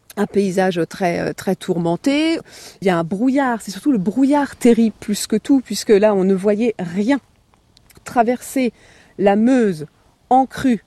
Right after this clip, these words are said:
avec le froid, avec le gel, partant de brouillard, on ne voyait pas l'autre rive.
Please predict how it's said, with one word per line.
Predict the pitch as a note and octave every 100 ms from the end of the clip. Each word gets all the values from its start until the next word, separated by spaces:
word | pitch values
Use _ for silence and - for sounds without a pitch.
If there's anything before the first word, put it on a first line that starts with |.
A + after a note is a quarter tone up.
| _
avec | G3+ F#3+ F#3
le | F#3+
froid, | F3+ - A3 F#3 -
avec | - F3+ F3+ -
le | F#3
gel, | F#3 F#3+ A#3+ G3 - - - _ _
partant | G3+ - - A3
de | F3+
brouillard, | D#3+ F3 G3 C#4 E4+
on | G3+
ne | G3
voyait | F#3+ G3 G3
pas | C#4+ D4
l'autre | G#3+ G3+ -
rive. | C#4+ B3 G3+